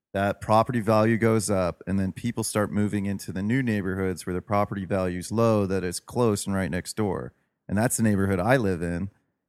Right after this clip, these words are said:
And it's nice to see it cleaning up, like, it really is. Um, but, it, you know, it, they're,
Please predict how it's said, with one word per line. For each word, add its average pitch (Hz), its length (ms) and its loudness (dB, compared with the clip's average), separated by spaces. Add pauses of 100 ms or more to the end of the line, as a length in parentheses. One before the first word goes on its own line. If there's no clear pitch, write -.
(120)
And 113 120 6
it's - 160 2
nice 180 300 2
to 123 80 0
see 120 220 2
it - 60 0
cleaning 104 380 -2
up, 98 320 0
like, 101 140 -4
it 107 60 -6
really 110 420 2
is. 104 420 2 (460)
Um, 101 540 4 (580)
but, 131 420 4
it, 107 260 0
you 143 120 -2
know, 113 300 6
it, 101 180 2 (320)
they're, 123 340 6